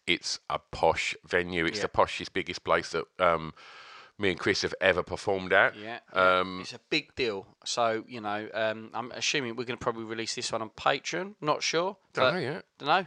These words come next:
Speaker 2: Who knows? We might release it on Acast. But listeners, we wanna see you there. It'd be really great to, to have a warm welcome back.
Speaker 1: It's not a late night. It's not an early
Speaker 2: No.
Speaker 1: start.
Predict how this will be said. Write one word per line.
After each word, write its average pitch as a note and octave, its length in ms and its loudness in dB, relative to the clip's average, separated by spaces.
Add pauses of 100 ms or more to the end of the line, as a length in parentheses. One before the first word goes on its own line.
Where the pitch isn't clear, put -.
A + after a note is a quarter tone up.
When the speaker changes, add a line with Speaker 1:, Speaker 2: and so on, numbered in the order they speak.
Speaker 2:
Who G#3 140 6
knows? G#3 260 6
We D3 60 -8
might D#3 140 4
release D#3 300 -2
it D3+ 40 -4
on C#3 60 -2
Acast. D3 380 2 (260)
But D#3 260 8 (540)
listeners, F3 540 0 (600)
we C#3 140 4
wanna B2+ 180 2
see - 180 -2
you G2 140 -10
there. F#2 280 -10
It'd B2 140 -6
be C3 120 -2
really B2+ 340 0
great G#2+ 280 2
to, G#2+ 460 -2
to G#2 340 -4
have G#2+ 140 -8
a G#2+ 40 -6
warm G#2 280 -10
welcome G2+ 360 -14
back. - 340 -6 (160)
Speaker 1:
It's C#3 140 -2
not C#3 120 8
a C3+ 40 8
late C3+ 240 10
night. B2 300 10
It's - 140 -2
not G#2+ 120 6
an A2+ 80 6
early G#2+ 180 8
Speaker 2:
No. G#2 60 2
Speaker 1:
start. G2 420 12